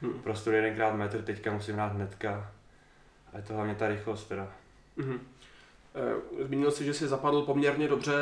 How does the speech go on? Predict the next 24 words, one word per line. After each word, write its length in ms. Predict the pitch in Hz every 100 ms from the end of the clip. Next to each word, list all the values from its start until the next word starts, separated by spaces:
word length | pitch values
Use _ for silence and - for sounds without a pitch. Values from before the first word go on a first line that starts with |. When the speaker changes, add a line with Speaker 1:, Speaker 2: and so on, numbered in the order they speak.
| 143
Speaker 1:
Jaké 300 | 123 - 170
to 120 | 175
je 120 | 185
vlastně? 280 | 185 - 143
Jste 160 | 135
s 80 | 139
Ondrou 240 | 127 135 139
Kopičem, 400 | 135 123 - 135
možná 240 | 127 135
s 80 | 135
Albertem 360 | 123 131 135 135
Koubou 320 | 131 127 127
vlastně 240 | 123 147
suverénně 340 | - 131 139 139
nejmladší 560 | 131 127 127 - 123
v 40 | 120
té 140 | 135
kabině, 360 | 135 127 139 139
která 260 | 143 139
je 80 | 139
jinak 260 | 143 139 143
na 180 | 135
superligové 480 | 135 - 143 135 135
poměry 460 | 135 135 139 139